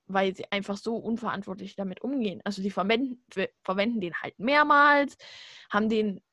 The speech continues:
immer und überall dran, auch draußen, was ja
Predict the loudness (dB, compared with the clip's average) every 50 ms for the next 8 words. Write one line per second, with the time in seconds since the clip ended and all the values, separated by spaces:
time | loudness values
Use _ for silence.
0 | _ -4 -2 2 4 4 4 4 0 -2 0 2 4 4 4 4 4 4 2 2
1 | 0 -2 -2 -2 0 0 0 -2 -4 -2 -2 -2 -2 -2 -6 0 2 4 6 6
2 | 6 4 0 -2 -2 -2 -2 -4 -8 _ _ _ _ _ _ _ _ _ _ _
3 | 0 0 0 0 -2 -8 -14 _ _ 4 4 6 4